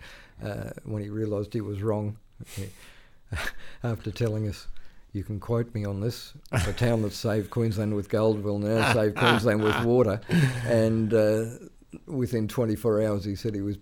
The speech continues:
Speaker 1: taken out of context. Um,
Speaker 2: Was he?
Speaker 1: No, no, no. He specifically emphasised it. But the, the thing about Mick was that he was responsive to the electorate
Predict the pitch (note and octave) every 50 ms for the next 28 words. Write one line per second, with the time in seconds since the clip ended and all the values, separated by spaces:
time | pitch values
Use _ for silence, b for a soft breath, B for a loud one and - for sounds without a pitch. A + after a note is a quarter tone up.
0 | - - - B2 A2 G#2+ A#2 A2+ G#2 A2 A#2 A2+ - - C#3 C3 A2+ A2 B2 A2+
1 | - - - - - B B B B B B B - - - G#2+ G#2+ G#2+ G#2 G#2+
2 | G#2 A2 - D3+ C#3 C3+ A#2+ C#3 E3+ G3+ G3 - - - - A#2+ A#2 G#2 E2 F2
3 | D#2+ - - - - - - F#2 F#2 G2 G2 F#2 F#2 E2+ D#2+ F2 F#2+ F#2+ A2 -
4 | A2 A2 A2+ C3 C3 G#2 G#2+ A#2+ A#2 - - - - - - A2+ - - C#3+ A#2+
5 | A#2+ G#2+ - G2+ F#2+ F#2 F#2 F2+ - - - _ - - - - - - - -
6 | - _ - - - - B2+ B2+ B2+ - B2 A2 - - G#2+ F2+ F2+ F#2+ F#2+ -
7 | - F#2+ - - - - - - - - - A#2 G#2+ A2+ G#2 - - A#2 A#2 G#2+
8 | - - - A2+ A2 - - C3+ B2+ A#2 G2+ G2 A2 G#2 G2+ - - C3 B2 A2+
9 | B2 B2+ B2+ - A2+ A2+ A2 G2+ F2 F#2 G#2+ F#2 F#2 G#2+ G#2 G2 G#2+ A2+ G#2 A#2
10 | A2 F#2+ - - A2 G2 F2+ F2+ - F#2+ E2+ - - - G2 F2+ G#2 G2 F#2+ F#2
11 | F#2+ G2 F#2+ - - G2 F2+ -